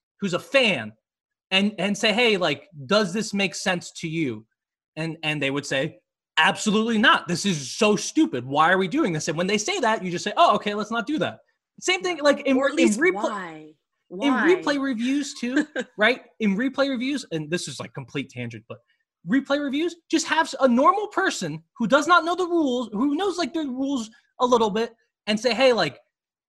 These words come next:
Speaker 1: is the, did, did Alicia Clark or, uh, no, Jewell Loyd, did Jewell Loyd step out on that play against,
Speaker 2: Yeah.
Speaker 1: uh, Las Ve-, Los Angeles?" "No, it was awesome. Just let it stand." "Okay, that's what we're gonna do. Done."
Speaker 2: <laughs> Yeah, I thought
Speaker 1: The
Speaker 2: you were
Speaker 1: common
Speaker 2: pushing
Speaker 1: sense
Speaker 2: it.
Speaker 1: czar. But I did wanna, I did wanna just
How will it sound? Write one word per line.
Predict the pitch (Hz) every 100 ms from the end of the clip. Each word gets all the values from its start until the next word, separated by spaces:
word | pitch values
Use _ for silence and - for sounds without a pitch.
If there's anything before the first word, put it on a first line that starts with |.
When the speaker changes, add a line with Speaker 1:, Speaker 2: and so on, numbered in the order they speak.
| _
Speaker 1:
is | - 262 190
the, | 254 233
did, | 180 233 214
did | 156 247
Alicia | 226 262 -
Clark | 247 - 247 220 - _ _ _
or, | 175 180
uh, | 165 147 156
no, | 185
Jewell | 165 196 247
Loyd, | 233 139 120
did | - 175
Jewell | 214 269
Loyd | 269 269
step | - 254 254
out | 247 226
on | 226
that | 233 233
play | 247
against, | 240 233 220 -
Speaker 2:
Yeah. | 294 220
Speaker 1:
uh, | 196 196
Las | 226 220
Ve-, | 240 254
Los | 302 220 269
Angeles?" | 285 294 - _ _
"No, | 190 285 494 403 -
it |
was | 339 311
awesome. | 381 480 - 277
Just | 240
let | 294 330
it | 320
stand." | - 403 403 196 -
"Okay, | 359 - 359
that's | 370 381
what | 392
we're | 415
gonna | 440
do. | 427 480 494 381 123 - - 807
Done." | 466 226
Speaker 2:
<laughs> |
Yeah, | 285 262 -
I |
thought | 277 - 254
Speaker 1:
The | 240
Speaker 2:
you |
were | 226
Speaker 1:
common | 302 359
Speaker 2:
pushing | 339
Speaker 1:
sense | - 269
Speaker 2:
it. | 175
Speaker 1:
czar. | 170 139 120
But | 123
I | 196
did | 208 302
wanna, | 277 254
I |
did | 202 240
wanna | 233 220
just | 190 208